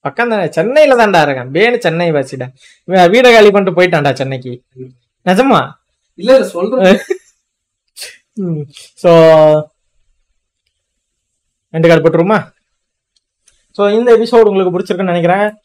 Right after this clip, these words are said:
Speaker 1: ஒரு வீடியோ பாட்காஸ்டா இருக்கு. So, இதை அப்படியே கண்டினியூ பண்ணலாமா இல்லையான்னு தெரியல. ஏன்னா எங்களுக்கு என்னன்னா, இருட்டானது தெரியாம நாங்க பாட்டுக்கு உட்காந்து தீவிரமா பேசிக்கிட்டு இருந்தோம். எவ்வளவு நேரம் கருப்பா தெரிஞ்சிருக்குன்னு எங்களுக்கு தெரியல. So, அந்த அளவுக்கு லைட்டிங்கும் இல்ல. முடிஞ்ச அளவுக்கு நாங்க பகல்ல ரெக்கார்ட் பண்ண ட்ரை பண்றோம்.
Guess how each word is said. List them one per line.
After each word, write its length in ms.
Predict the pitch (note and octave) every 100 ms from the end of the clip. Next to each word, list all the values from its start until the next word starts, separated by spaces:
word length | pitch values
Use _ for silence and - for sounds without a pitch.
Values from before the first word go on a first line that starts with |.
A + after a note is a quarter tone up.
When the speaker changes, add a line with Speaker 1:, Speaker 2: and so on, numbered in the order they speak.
| _ _
Speaker 1:
ஒரு 480 | D#3 D3+ D3+ D3+ D3+
வீடியோ 300 | D#3 F3+ F3
பாட்காஸ்டா 640 | D#3 D#3+ E3+ E3 - D#3+
இருக்கு. 340 | D3+ D3+ F3+ -
So, 720 | - D3+ C#3 C#3 C3+ C3 C3 _ _ _ _
இதை 180 | D3
அப்படியே 300 | D3+ C#3+ F3
கண்டினியூ 340 | F#3 D#3+ E3+ F3
பண்ணலாமா 440 | E3+ E3+ E3 E3 F#3
இல்லையான்னு 320 | E3+ E3+ E3+
தெரியல. 180 | D3 E3
ஏன்னா 300 | F3 D#3 E3+
எங்களுக்கு 320 | D#3 C#3+ C#3+ D#3
என்னன்னா, 340 | G3+ G3 A3 - _ _ _ _
இருட்டானது 480 | G3+ A#3 A#3+ A#3 A3
தெரியாம 340 | G#3 F#3+ G3+ A#3
நாங்க 240 | F#3+ G3+
பாட்டுக்கு 300 | F#3 G#3 G3+
உட்காந்து 420 | F#3 F#3+ - G3
தீவிரமா 280 | G#3+ G#3 G3+
பேசிக்கிட்டு 420 | F#3+ G3+ F#3 F3
இருந்தோம். 260 | F#3 A3 G#3
எவ்வளவு 300 | E3 G3 G3
நேரம் 180 | G3+ G3
கருப்பா 360 | F3 F#3+ G3+ -
தெரிஞ்சிருக்குன்னு 520 | A#3 F3 F#3 F#3 G3+
எங்களுக்கு 360 | F#3 E3+ D3+ F3
தெரியல. 320 | F#3+ F3+ F3 - _ - - - F#3 _
So, 420 | F3 E3 E3 D#3 _ _
அந்த 220 | E3+ E3+
அளவுக்கு 280 | G3 G#3+ G3+
லைட்டிங்கும் 440 | F#3 G3 G3+ G3
இல்ல. 280 | E3+ D#3 D#3+
முடிஞ்ச 380 | D#3+ E3 E3 F3
அளவுக்கு 260 | G3+ G3
நாங்க 200 | D#3+ D3+
பகல்ல 240 | D#3 F3+ D#3+
ரெக்கார்ட் 260 | D#3+ D3+
பண்ண 160 | D3+ C#3+
ட்ரை 220 | C3+ D3
பண்றோம். 320 | D3 B2+ D3+